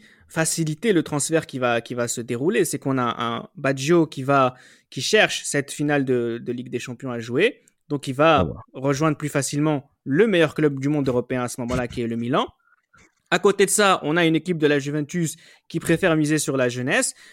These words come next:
Speaker 1: Finalement,
Speaker 2: Ouais.
Speaker 1: ce transfert arrive au meilleur moment.
Speaker 2: <laughs> Bah ouais, pour lui, oui. Pour lui, oui, il arrive au meilleur moment. Si on voit, si on prend vraiment que le fait que le Milan A C est l'équipe qui domine le, le football italien du début des années quatre-vingt-dix,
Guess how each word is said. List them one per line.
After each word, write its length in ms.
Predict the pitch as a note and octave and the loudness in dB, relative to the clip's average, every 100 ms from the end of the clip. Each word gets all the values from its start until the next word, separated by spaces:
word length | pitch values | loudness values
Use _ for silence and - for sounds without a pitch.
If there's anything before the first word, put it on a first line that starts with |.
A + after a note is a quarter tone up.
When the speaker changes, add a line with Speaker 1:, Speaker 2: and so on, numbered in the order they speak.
| _ | _
Speaker 1:
Finalement, 380 | - D#3 E3+ A#3 | -2 0 2 2
Speaker 2:
Ouais. 40 | |
Speaker 1:
ce 140 | E3+ - | 2 0
transfert 600 | - D#3+ - F3+ B3 - | -2 -2 -2 0 0 -2
arrive 340 | C3+ C#3 F#3+ | -4 2 2
au 60 | D#3 | 4
meilleur 320 | C#3+ C#3+ C#3 | 2 4 0
moment. 380 | D#3+ A#3+ G#3 - | 0 -4 -4 -8
Speaker 2:
<laughs> 40 | _ _ _ _ _ _ _ _ _ | _ _ _ _ _ _ _ _ _
Bah 340 | - G2 G2 F2 | 2 6 6 4
ouais, 200 | F#2 A#2 | 4 4
pour 200 | D#3+ G#2 | 4 2
lui, 300 | G2+ A#2 D3 A2+ | 2 2 0 0
oui. 220 | G#2+ F#3+ - _ _ | 0 0 -2 _ _
Pour 140 | - G2+ | -2 2
lui, 120 | A2 | 4
oui, 180 | A2 D#3 | 4 2
il 100 | A2+ | 2
arrive 160 | G2 | 0
au 40 | F#2+ | -2
meilleur 220 | G2 F#2+ | -2 -2
moment. 300 | G2 D#3+ D#3+ - | 0 2 0 -4
Si 160 | - | -6
on 80 | A#2+ | -4
voit, 240 | G#2 A#2 A#2 | 2 2 2
si 100 | - | -2
on 100 | A#2+ | -8
prend 220 | A2+ B2 | -4 -4
vraiment 400 | G#2+ G#2 A#2+ C3 A#2 - - - _ - | -2 -2 2 2 0 -8 -20 -20 _ -4
que 80 | |
le 100 | A2 | -2
fait 200 | A2 C3 | 2 2
que 80 | - | 2
le 80 | A2 | 0
Milan 220 | G#2+ G#2+ | 2 2
A 60 | G#2 | 0
C 180 | - B2 | 2 0
est 40 | |
l'équipe 280 | G#2+ - A#2 | 0 -4 -6
qui 140 | A2 | -6
domine 300 | G2 G#2+ A#2 | -4 -2 0
le, 100 | G#2+ | -2
le 240 | F#2+ G2+ F#2+ | -4 -4 -4
football 280 | G2+ A2 | -2 -2
italien 340 | G#2 G#2+ G#2 A2+ | -2 -2 0 -2
du 120 | G#2 | -2
début 160 | G2+ G2+ | -4 -2
des 80 | |
années 140 | G#2 G#2 | -4 -2
quatre-vingt-dix, 640 | G2+ - G2 G#2+ E3+ - | -4 -6 -6 -2 -2 -2